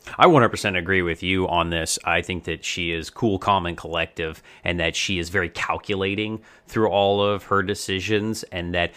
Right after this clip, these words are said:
she knows, "Hey, if I don't make right decisions here, this could be devastating for my farm. This can be devastating for my family," because she knows how hard it is for a woman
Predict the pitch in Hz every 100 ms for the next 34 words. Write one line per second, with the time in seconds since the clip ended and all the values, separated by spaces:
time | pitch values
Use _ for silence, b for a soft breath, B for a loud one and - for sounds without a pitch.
0 | B - - 117 95 104 113 98 90 -
1 | 107 101 87 - - 123 135 113 104 98
2 | 95 95 107 92 92 87 - 87 104 127
3 | B - 110 - 139 101 82 90 98 -
4 | 107 95 90 85 - 101 95 90 85 B
5 | - 92 87 80 - 104 98 98 90 95
6 | 98 87 90 87 - 90 82 95 87 78
7 | - 92 92 90 87 90 92 - 117 98
8 | 95 101 117 101 85 82 78 92 87 82
9 | 92 98 - 90 85 87 82 80